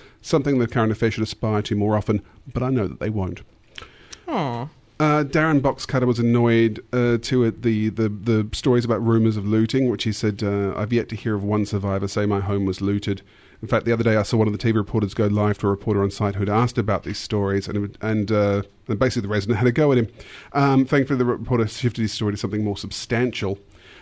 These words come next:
Speaker 1: And Nerida mentioned, as far as the bushfires coverage is concerned, the thing that really, she says shits here, but I'm not gonna say that 'cause it's rude.
Speaker 2: That's rude. You
Speaker 1: I'm not
Speaker 2: can't
Speaker 1: gonna say
Speaker 2: say that.
Speaker 1: shits.
Speaker 2: No.
Speaker 1: No, not in a podcast. Let's say, um,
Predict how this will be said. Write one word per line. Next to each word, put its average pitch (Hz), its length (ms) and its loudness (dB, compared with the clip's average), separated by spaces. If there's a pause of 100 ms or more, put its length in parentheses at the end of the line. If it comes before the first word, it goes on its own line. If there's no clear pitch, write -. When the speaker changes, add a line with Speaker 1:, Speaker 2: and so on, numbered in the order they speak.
(160)
Speaker 1:
And 120 360 4
Nerida 135 840 4
mentioned, 113 680 0
as - 100 -8
far 147 360 0
as 135 100 0
the 127 80 -2
bushfires 113 640 -2
coverage 113 320 -2
is 104 80 -6
concerned, 110 480 -2
the 107 60 -4
thing 135 260 0
that - 100 -2
really, 117 840 2 (640)
she - 260 0
says 127 180 2
shits - 360 0
here, 104 180 -2
but 120 100 0
I'm 143 60 2
not 120 100 0
gonna 107 80 -6
say 104 180 -2
that 92 140 -2
'cause 131 100 -10
it's 123 100 -8
rude. 117 520 2
Speaker 2:
That's 139 220 0
rude. 117 360 2 (160)
You 127 80 2
Speaker 1:
I'm 135 60 6
not 156 60 8
Speaker 2:
can't 143 180 4
Speaker 1:
gonna 139 120 4
say 104 60 0
Speaker 2:
say 104 120 2
that. - 100 -4
Speaker 1:
shits. - 160 -12
Speaker 2:
No. 147 320 4
Speaker 1:
No, 87 180 -4
not 143 140 -4
in 113 60 0
a 85 40 -4
podcast. 87 640 -6 (480)
Let's 139 180 0
say, 113 320 2
um, 104 280 0